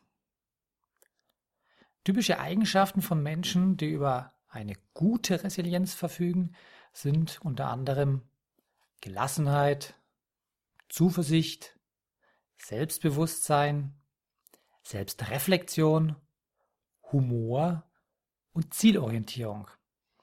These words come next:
Und an diesen Charaktereigenschaften merkt man schon, eine hohe Resilienz zeigt sich nicht nur bei Herausforderungen,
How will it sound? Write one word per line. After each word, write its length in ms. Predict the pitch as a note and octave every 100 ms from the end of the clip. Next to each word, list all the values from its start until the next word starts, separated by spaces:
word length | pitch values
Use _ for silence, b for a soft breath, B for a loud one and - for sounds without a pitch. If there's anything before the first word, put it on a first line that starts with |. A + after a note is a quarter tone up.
| B B B B -
Und 140 | C3+
an 220 | D#3+ D3
diesen 280 | E3 G3+ G#3+
Charaktereigenschaften 1500 | G3+ - E3 - - D#3+ - B2+ F3 D#3 C3+ - C3 - C3+
merkt 240 | B2+ D3 -
man 100 | D#3
schon, 300 | D#3+ E3 D#3+ B B B B B _
eine 400 | - C3 B2+ G#2+ - -
hohe 240 | G3+ G#3
Resilienz 680 | D#3 D3 C3 B2+ C#3 D#3+ -
zeigt 300 | - C#3 B2
sich 100 | A#2+
nicht 240 | C3+ D3+ -
nur 80 |
bei 100 | C3
Herausforderungen, 1300 | B2 A#2+ A2 A2 D3+ - F3 G3 G3 F#3 G#3 F#3+ B